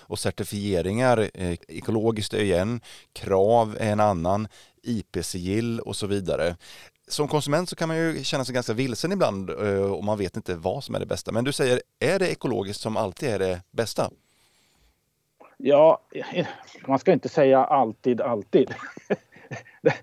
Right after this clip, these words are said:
Speaker 2: Därför att, men problemet är att det är ofta så mycket, väldigt platsbaserat också. Och i ett extremt intensivodlat jordbrukslandskap är det svårt, eh, för ekologin, eller ekologisk odling att liksom upprätthålla den biologiska mångfald man behöver på bara den gården.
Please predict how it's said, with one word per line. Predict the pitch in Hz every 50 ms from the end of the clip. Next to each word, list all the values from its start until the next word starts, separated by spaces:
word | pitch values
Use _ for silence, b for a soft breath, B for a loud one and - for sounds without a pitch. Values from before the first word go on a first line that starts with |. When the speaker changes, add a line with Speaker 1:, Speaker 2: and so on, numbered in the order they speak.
| - - -
Speaker 2:
Därför | 160 - -
att, | - 135 139 - b b b b b 147 - _ - -
men | 170 185 190
problemet | - - 190 160 180 202 220 220 220 202 -
är | 151 139
att | 143 -
det | 165
är | 170
ofta | 160 - - - 156
så | - - 160 143 -
mycket, | - - - 143 151 139 - _ _ _ _
väldigt | - 147 147 139 127 123 - _
platsbaserat | - 156 143 - - - - 151 131 - 175 208 208 175 147 - -
också. | - 98 - - - 117
Och | 110 117 123 123 b b b b b b b
i | - 143 151 151
ett | 139 - 156
extremt | 147 - - - 151 175 190 180 160 131 - _ - -
intensivodlat | - 165 135 - 143 170 - - - 143 131 113 131 160 190 180 185 151 - -
jordbrukslandskap | 160 131 107 101 110 - - 120 110 - - 101 110 107 - 135
är | 127
det | 127 120
svårt, | - - 113 127 123 120 151 135 _ _ _ - -
eh, | - 107 95 -
för | - 135 117
ekologin, | 117 107 - - 120 117 120 113 110 113 110 110 110 110 113 120 _
eller | - 151 131 135
ekologisk | 131 131 - 147 123 160 185 180 143 131 - -
odling | 143 117 98 98 110 117 117 117 - _ _ _ _ _ _ _ _ _ - - -
att | 127 120 - -
liksom | - 123 - - 131 143
upprätthålla | 156 120 - - 117 113 - - 180 202 175 143 127
den | 123 123 117 107
biologiska | 123 123 113 113 110 107 - - 110
mångfald | 117 113 110 107 - 117 110 110
man | 110 107 101
behöver | 104 107 147 175 160 123 101 101
på | 104 - - -
bara | 110 110 120 104 101 110
den | 107 98 104 107 107 107
gården. | 110 165 208 202 135 95 - - - -